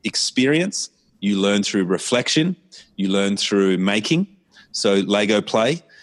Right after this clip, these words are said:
you learn through using your hands and that tactile experience,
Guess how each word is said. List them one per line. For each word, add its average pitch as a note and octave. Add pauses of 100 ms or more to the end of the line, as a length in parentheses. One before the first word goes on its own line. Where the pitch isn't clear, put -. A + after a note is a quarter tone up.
(160)
you G2+
learn G#2+
through G#2 (220)
using A#2
your B2
hands A2
and G2+
that G2
tactile A#2
experience, G2+